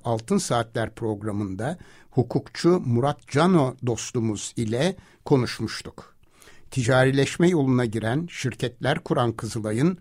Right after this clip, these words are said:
bugünlerine ışık tutan bir program olduğunu düşünerek tekrar yayınlamak istedik.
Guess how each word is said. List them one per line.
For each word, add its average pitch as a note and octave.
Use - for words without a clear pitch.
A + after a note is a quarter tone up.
bugünlerine D3
ışık -
tutan A#2+
bir A#2
program B2+
olduğunu A2
düşünerek C#3
tekrar C#3+
yayınlamak A2
istedik. -